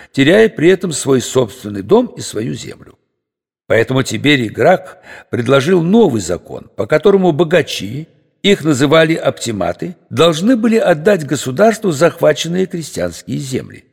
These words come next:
а государство обязано было вернуть эти земли безземельным крестьянам.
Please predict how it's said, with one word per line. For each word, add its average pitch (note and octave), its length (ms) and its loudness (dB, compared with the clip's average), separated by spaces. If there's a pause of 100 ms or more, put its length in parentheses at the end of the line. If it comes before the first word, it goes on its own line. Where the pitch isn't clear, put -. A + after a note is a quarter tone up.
(100)
а C#3 120 2
государство C#3+ 960 -2
обязано G2+ 560 0
было G#3+ 240 2
вернуть E3+ 540 0
эти G3+ 180 -4
земли F#3+ 500 -2 (100)
безземельным A2 760 -4
крестьянам. - 640 -14